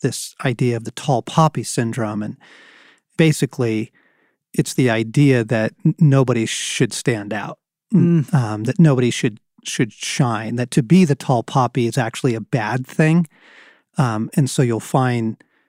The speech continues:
Speaker 1: uh, very deep in the Australian culture, they have a very healthy aversion to pride.
Speaker 2: Yes.
Speaker 1: But, but unfortunately, it's also kind of devolved into no one should stand out.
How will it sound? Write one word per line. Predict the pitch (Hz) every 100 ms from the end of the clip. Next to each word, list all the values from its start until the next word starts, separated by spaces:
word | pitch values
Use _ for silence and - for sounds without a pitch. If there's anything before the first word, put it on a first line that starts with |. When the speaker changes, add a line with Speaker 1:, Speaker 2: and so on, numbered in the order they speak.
| _ -
Speaker 1:
uh, | 113
very | 110 127 113
deep | 135 151
in | 120
the | 107
Australian | 101 - 175 151 117
culture, | - 123 107 - 113 110 - _ _ _ 156
they |
have | 151
a | 139
very | 131 147 113
healthy | - - 175 190 - - 135 120 120 -
aversion | 151 117 135 127 - 117 110
to | -
pride. | - - 165 147 113 120 139 - _ -
Speaker 2:
Yes. | 151 135 - -
Speaker 1:
But, | 147 - -
but | 147 127
unfortunately, | 117 - 180 170 - 147 127 120
it's | 117 -
also | 135 127 - 127
kind | - 139
of | 120
devolved | 131 120 120 117 117 113
into | 247 151 123 - 123
no | 117 123 139
one | 131 131 120
should | 123 147 113 -
stand | - 117 107 107
out. | 120 113 -